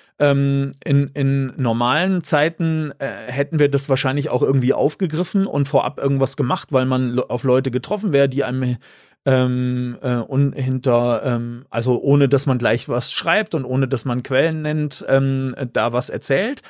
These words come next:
Ähm, das war aber ja nicht möglich in den vergangenen Wochen und,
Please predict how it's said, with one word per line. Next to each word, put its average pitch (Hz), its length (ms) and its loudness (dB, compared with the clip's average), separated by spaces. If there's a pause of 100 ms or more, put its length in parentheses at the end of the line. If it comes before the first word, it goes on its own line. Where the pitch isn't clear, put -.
(340)
Ähm, 143 380 2
das 135 220 0
war 139 160 6
aber 143 240 6
ja 131 160 6
nicht 127 180 0
möglich 151 420 4
in 202 120 2
den 196 100 0
vergangenen 185 540 -2
Wochen 220 320 -2
und, 143 360 -2